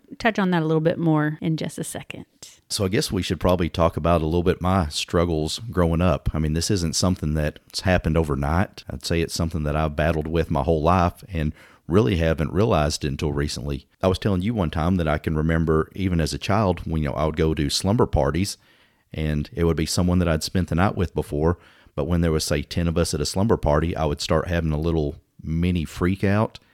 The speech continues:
Speaker 2: and literally make myself sick to where my parents had to come pick me up. It wasn't that I was scared of the dark or scared of spending the night with friends. It just,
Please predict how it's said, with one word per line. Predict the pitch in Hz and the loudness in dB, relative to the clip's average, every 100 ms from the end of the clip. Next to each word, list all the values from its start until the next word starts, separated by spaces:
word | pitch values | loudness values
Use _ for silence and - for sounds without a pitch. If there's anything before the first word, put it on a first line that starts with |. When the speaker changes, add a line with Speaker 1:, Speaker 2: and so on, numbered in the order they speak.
| _ _ _ | _ _ _
Speaker 2:
and | - 80 73 73 - | -6 -2 -2 -2 -2
literally | 95 135 98 71 | 0 2 2 0
make | 90 92 | 0 0
myself | 85 - - | 0 -2 -2
sick | - 120 107 - | -2 0 0 -2
to | - | -2
where | 87 | 0
my | 73 | 2
parents | - 87 85 | 2 2 2
had | 85 | 0
to | 80 | -2
come | 82 80 | -2 -2
pick | 82 | -2
me | 78 82 | -2 0
up. | 85 - - | 0 -2 -10
It | - 85 | -6 -4
wasn't | 69 92 90 | 2 2 2
that | 78 | 0
I | 85 | 0
was | 78 - - | 0 -4 -8
scared | - 87 85 | -2 2 2
of | |
the | 76 | 2
dark | 71 82 101 101 73 | 2 4 4 2 0
or | 65 | -4
scared | - - 90 87 | -4 0 0 0
of | 80 | -2
spending | - - 90 82 | -4 -2 0 2
the | 80 | 2
night | 82 | 0
with | 71 - | -2 -4
friends. | - 113 101 95 | 0 2 2 0
It | 80 73 | -4 -2
just, | 82 - | -2 -4